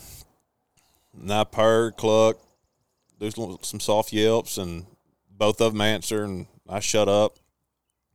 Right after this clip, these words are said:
Well, they fly down. The closest one, he goes, and that creek bottom goes away from us, but that, uh,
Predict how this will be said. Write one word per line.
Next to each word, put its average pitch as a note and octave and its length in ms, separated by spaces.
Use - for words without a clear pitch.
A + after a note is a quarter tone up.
Well, G2 340
they G2+ 120
fly G#2+ 280
down. A2 320
The G2+ 60
closest A2+ 360
one, G#2+ 160
he G#2 140
goes, G#2+ 540
and G#2+ 120
that G#2 120
creek G#2 220
bottom G#2 220
goes G2+ 180
away G2+ 240
from F#2 240
us, F#2+ 180
but F2+ 220
that, F2+ 320
uh, F#2 320